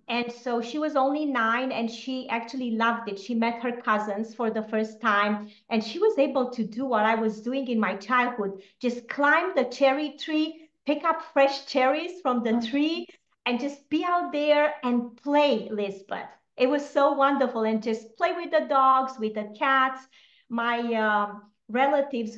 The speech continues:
Speaker 1: in the city that I was born, which is the northern part of Romania, they have this huge garden and it's full of fruit trees and vegetables, and they have cats and dogs, and,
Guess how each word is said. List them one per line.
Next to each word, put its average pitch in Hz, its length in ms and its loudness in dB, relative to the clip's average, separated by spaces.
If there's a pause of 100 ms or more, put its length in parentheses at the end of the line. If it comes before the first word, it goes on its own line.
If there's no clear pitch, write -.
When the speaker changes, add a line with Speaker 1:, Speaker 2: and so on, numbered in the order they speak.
(140)
Speaker 1:
in 220 140 -2
the 214 120 0
city 269 360 -6
that 226 200 -4
I 214 100 2
was 202 260 -2
born, 247 460 0
which 202 220 -8
is 208 140 -10
the 202 120 -2
northern 240 580 0
part 226 320 -2
of 208 180 -4
Romania, 208 580 0
they 240 120 -4
have 320 240 -2
this 269 220 -6
huge 330 580 -8
garden 220 680 -2 (280)
and 233 140 -2
it's 247 240 -10
full 349 280 -6
of 247 280 -4
fruit 311 360 -8
trees 202 560 -6
and 208 420 -4
vegetables, 202 1080 -2
and 214 340 -2
they 240 140 0
have 220 320 -2
cats 302 480 0
and 202 220 -6
dogs, 262 560 4
and, 208 300 -4